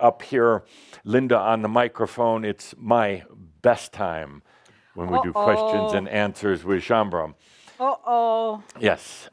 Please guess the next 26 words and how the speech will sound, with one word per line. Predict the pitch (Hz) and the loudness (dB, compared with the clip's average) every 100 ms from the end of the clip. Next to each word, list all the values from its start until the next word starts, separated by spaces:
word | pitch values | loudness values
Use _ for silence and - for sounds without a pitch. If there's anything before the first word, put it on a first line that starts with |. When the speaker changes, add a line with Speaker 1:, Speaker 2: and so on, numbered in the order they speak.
| - | -4
Speaker 1:
I | |
know | 101 113 | 2 2
you | 104 104 | 2 0
just | 80 - 151 - | -2 2 2 2
love | 120 131 120 | 2 4 4
to | 104 | -2
sit | 143 117 | -4 -4
and | 101 | -2
listen | 120 - 104 | -4 -4 -6
to | |
me, | 90 110 101 | -4 -4 -6
but | 80 82 - - _ _ _ _ _ - | -4 -6 -6 -18 _ _ _ _ _ -14
I | - | -2
want | 214 | 0
to | |
get | 196 208 - | 2 0 2
your | 101 92 | 2 2
input. | 82 - 82 76 - - - - _ _ _ _ _ _ _ - | 2 -2 -4 -4 -12 -20 -20 -20 _ _ _ _ _ _ _ 0
So, | 143 135 - | 4 4 2
a | |
good | 147 190 | 4 4
deep | 160 120 | 4 2
breath. | 147 135 | 4 2
The | 127 | 0
question | - 190 180 - 135 | -2 -2 -2 -4 -4
is, | 117 139 | -2 -4